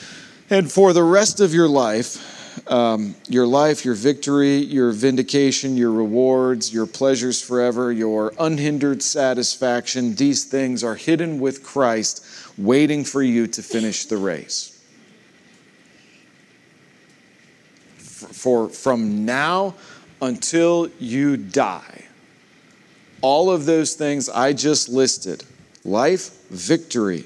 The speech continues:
vindication, rewards, pleasures forever, and unhindered satisfaction, are waiting for you there on the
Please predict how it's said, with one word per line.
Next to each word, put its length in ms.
vindication, 880
rewards, 600
pleasures 580
forever, 500
and 220
unhindered 560
satisfaction, 1000
are 140
waiting 500
for 240
you 480
there 520
on 200
the 160